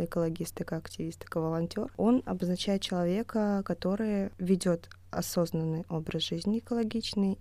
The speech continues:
и предполагает ответственное отношение к окружающей среде.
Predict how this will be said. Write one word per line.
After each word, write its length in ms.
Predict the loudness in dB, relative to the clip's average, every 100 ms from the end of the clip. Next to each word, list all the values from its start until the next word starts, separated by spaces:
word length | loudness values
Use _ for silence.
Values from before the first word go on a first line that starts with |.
| -2
и 340 | 0 2 0 0
предполагает 580 | 2 6 8 8 6 4
ответственное 840 | 2 10 12 12 8 0 2 2 0
отношение 480 | 2 4 6 6 6
к 80 |
окружающей 500 | 2 2 4 4 2
среде. 400 | -2 0 0 0